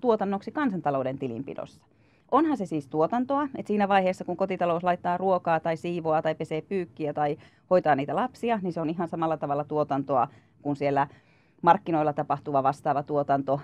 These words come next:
mutta että kansantalouden tilinpidossa nyt on vaan niinku alun perin jo tehty tämmönen sopimus, että tämä rajataan kansantalouden tilinpidon tuotantorajan ulkopuolelle. Ja siellähän tosiaan se, että sille ei nyt ole semmoista yksikäsitteistä hintaa.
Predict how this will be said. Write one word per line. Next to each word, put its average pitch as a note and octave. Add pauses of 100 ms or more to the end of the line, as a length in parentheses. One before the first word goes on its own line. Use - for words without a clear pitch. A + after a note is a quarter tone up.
mutta D3+
että D3+
kansantalouden E3+
tilinpidossa E3+
nyt D3+
on D3+
vaan D3+
niinku C#3+
alun E3+
perin E3
jo D3
tehty C#3+
tämmönen A#2+
sopimus, A#2 (180)
että D3
tämä C#3
rajataan C3+
kansantalouden C#3
tilinpidon C3+ (120)
tuotantorajan F2+
ulkopuolelle. - (1300)
Ja F#3+
siellähän B3
tosiaan A3+
se, G#3
että F#3 (340)
sille A3
ei G#3+
nyt A3+
ole G#3+
semmoista G3+
yksikäsitteistä F3
hintaa. C#3